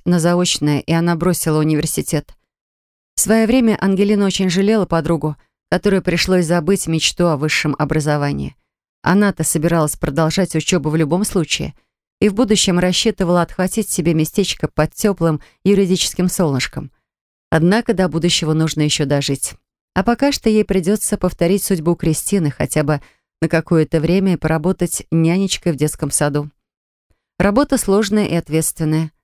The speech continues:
а еще малооплачиваемая. Зато пока Ангелина будет здесь трудиться, сможет водить сюда Веру. А позже, может быть, удастся найти вакансию по профилю.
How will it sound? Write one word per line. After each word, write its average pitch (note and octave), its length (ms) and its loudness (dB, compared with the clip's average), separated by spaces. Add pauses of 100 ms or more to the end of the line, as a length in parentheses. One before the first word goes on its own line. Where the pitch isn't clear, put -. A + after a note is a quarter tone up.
а D#3 100 0
еще F#3+ 240 0
малооплачиваемая. D#3 1080 -2 (360)
Зато G#3+ 300 2
пока G3+ 320 0
Ангелина G3 480 0
будет F3 280 0
здесь D#3+ 220 -2
трудиться, E3 540 -2
сможет F3+ 420 -2
водить E3 300 0
сюда F#3 280 0
Веру. G#3 300 0 (640)
А G#3 160 2
позже, D4 400 2
может F3 300 2
быть, E3 200 -2
удастся F3+ 380 -2
найти E3+ 280 0
вакансию E3+ 500 0
по C3+ 140 -2
профилю. E3 500 -2